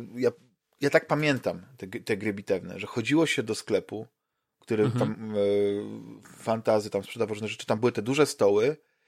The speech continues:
Speaker 1: i zawsze
Speaker 2: Mhm.
Speaker 1: ktoś był, kto, z kim można było zagrać i, i zawsze można było gdzieś tam modyfikować taktykę. Tu wymienić na przykład ten oddział na ten. Ja, ja oczywiście mówię z perspektywy gracza Warzone'owego,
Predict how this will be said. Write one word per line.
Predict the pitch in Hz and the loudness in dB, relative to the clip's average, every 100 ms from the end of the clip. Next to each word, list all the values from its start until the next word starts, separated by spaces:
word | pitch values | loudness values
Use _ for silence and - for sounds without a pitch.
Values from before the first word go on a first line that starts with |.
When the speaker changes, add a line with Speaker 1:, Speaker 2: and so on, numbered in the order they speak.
| _ - | _ -8
Speaker 1:
i | |
zawsze | 107 131 139 | 2 6 6
Speaker 2:
Mhm. | 160 156 | 4 2
Speaker 1:
ktoś | 143 120 | 2 2
był, | 127 131 | 2 4
kto, | - 123 - | 0 -4 -6
z | 113 | -12
kim | - | -8
można | 120 117 | -4 -2
było | 117 117 | 0 2
zagrać | 113 113 98 90 - - | 6 6 4 -2 -6 -4
i, | 110 113 - | -2 -2 -4
i | 117 | -4
zawsze | 104 131 139 - 131 | 4 6 6 0 0
można | 120 123 | -2 -2
było | 117 123 131 | 0 2 2
gdzieś | 120 113 107 120 | 0 -8 -8 -8
tam | - 120 | -4 -4
modyfikować | 117 117 117 113 - 113 | -2 -4 -6 -4 0 0
taktykę. | - 107 107 95 95 101 - _ _ - | 0 -6 -4 0 2 2 -2 _ _ -6
Tu | 127 | -4
wymienić | 127 127 123 120 | -2 -2 -2 -2
na | |
przykład | 117 - 110 _ - - | -4 -4 -6 _ -20 -8
ten | - 120 | -2 0
oddział | 117 107 101 | 2 2 0
na | 113 123 | 2 0
ten. | 113 - 110 107 101 - | 0 -2 -2 -2 -6 -10
Ja, | 147 143 151 | 0 2 6
ja | 151 | 8
oczywiście | 156 147 - | 6 4 0
mówię | 151 147 | 2 0
z | |
perspektywy | - 139 143 139 135 135 | -2 -2 -4 -2 0 2
gracza | 131 127 135 | 2 4 4
Warzone'owego, | 127 127 120 127 123 107 - | 6 4 2 0 2 2 0